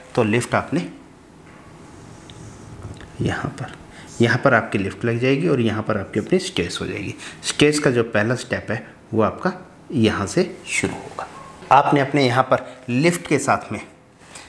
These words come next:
गार्डन बनाना है। आपने अपने यहाँ पर लिफ्ट के बैक साइड में इलेक्ट्रिक मीटर और पैनल, इन्वर्टर जो लगाना है वो आपके लिफ्ट के बैक साइड में साउथ, साउथ ईस्ट के भाग में आ जाएंगे।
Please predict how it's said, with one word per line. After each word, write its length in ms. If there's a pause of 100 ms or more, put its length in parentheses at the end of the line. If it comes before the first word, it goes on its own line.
(160)
गार्डन 380
बनाना 360
है। 200 (240)
आपने 400
अपने 280
यहाँ 200
पर 220 (340)
लिफ्ट 340
के 160 (200)
बैक 320
साइड 220
में 160 (300)
इलेक्ट्रिक 520
मीटर 400 (1120)
और 160 (400)
पैनल, 300 (1120)
इन्वर्टर 480 (280)
जो 240
लगाना 380
है 80
वो 160
आपके 240
लिफ्ट 240
के 100
बैक 240
साइड 200
में 280 (260)
साउथ, 280
साउथ 340
ईस्ट 180
के 60
भाग 200
में 260
आ 140
जाएंगे। 380